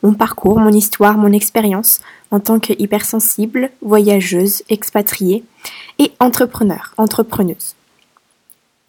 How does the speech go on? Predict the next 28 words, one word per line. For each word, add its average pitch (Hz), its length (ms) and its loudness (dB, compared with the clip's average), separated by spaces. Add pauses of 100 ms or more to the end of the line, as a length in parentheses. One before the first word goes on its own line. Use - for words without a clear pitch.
(480)
Donc 208 180 4
j'ai 214 180 4
pas 226 140 4
mal 294 140 4
de 277 60 -2
choses 240 160 4
à 220 80 6
te 220 100 2
dire, 220 280 0
donc 208 180 2
je 202 80 0
vais 208 60 4
essayer 220 260 2
de 254 140 0
faire, - 280 -4
euh, 185 120 0
court 240 280 0
et 233 120 6
concis, 226 420 0
même 208 340 4
si - 160 0
ça 202 140 2
va 180 60 2
être 180 160 -4
un 202 60 -2
petit 214 180 -6
peu - 120 -14
compliqué. 185 560 -2